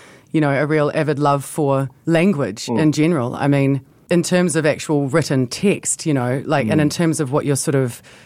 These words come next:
Speaker 1: tastes were and things like that, that really kind of led you in there. Were there a couple of sort of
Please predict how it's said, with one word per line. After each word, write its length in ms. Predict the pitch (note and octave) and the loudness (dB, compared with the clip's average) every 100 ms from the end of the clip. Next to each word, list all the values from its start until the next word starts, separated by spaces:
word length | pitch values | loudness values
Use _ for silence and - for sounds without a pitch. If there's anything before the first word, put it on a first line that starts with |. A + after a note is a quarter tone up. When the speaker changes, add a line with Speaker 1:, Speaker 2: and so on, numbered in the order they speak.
| - | -10
Speaker 1:
tastes 500 | - F3+ - - - | -2 -2 -2 -6 -2
were 160 | D3 | 0
and 100 | B2 | 0
things 200 | A#2+ C3 | 0 0
like 100 | C3+ | 0
that, 160 | C#3 B2+ | -2 -2
that 100 | C#3+ | -2
really 160 | C3+ C3 | -2 -2
kind 180 | - C3 | -2 -2
of 120 | A#2+ | 0
led 240 | D3 C#3+ C#3+ | 0 0 0
you 140 | C3+ | -2
in 120 | D3 | 0
there. 160 | C#3+ B2+ | 0 0
Were 160 | D3 | 0
there 140 | D#3+ E3 | 2 0
a 60 | |
couple 340 | E3 F#3 F#3+ G#3 | 0 -2 0 0
of 100 | F3 | 0
sort 160 | - | 0
of 160 | D3+ B2+ | -2 -2